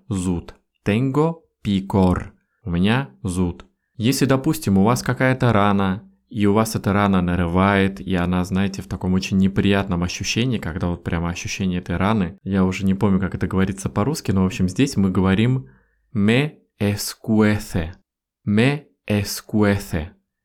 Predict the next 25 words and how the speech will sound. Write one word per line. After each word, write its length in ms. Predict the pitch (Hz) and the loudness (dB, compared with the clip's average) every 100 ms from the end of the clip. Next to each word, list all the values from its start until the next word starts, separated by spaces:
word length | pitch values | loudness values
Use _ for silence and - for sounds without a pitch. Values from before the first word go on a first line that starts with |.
| - | -4
И 80 | 101 | 0
это 200 | 104 98 | 0 2
означает, 440 | 98 95 107 107 | 2 0 0 -2
что 180 | - 92 | -4 -2
у 20 | |
меня 400 | 90 95 101 101 - | 2 4 2 0 0
нарывает, 640 | 104 98 95 101 120 131 | 2 4 4 4 4 2
что 160 | - 92 | -2 0
у 40 | |
меня 200 | 92 92 | 2 2
очень 240 | 107 - | 0 0
неприятное 540 | 98 95 98 98 101 90 | -2 0 0 0 0 -2
ощущение 600 | - 95 - 123 143 147 | -2 -4 -2 -2 -2 -4
в 140 | 90 | -2
месте, 360 | 98 110 - 104 | 2 2 0 -4
где 180 | 90 95 | 0 0
у 100 | 87 | 0
меня 240 | 90 101 | 0 0
образовалась 640 | 98 92 90 90 90 90 - | 0 -2 0 0 0 0 0
рана, 420 | 101 123 147 151 - - - | 2 2 -2 -6 -14 -20 -4
либо 240 | 101 101 | 0 0
какое-то 380 | 95 92 104 107 | 0 0 0 0
физическое 640 | - 92 113 113 - - | -2 -2 -2 -4 -4 -2
повреждение 880 | 95 95 92 90 90 95 92 92 90 | -2 0 0 0 2 2 4 2 0
кожи. 520 | 85 98 87 80 76 | -4 -2 -2 -2 -6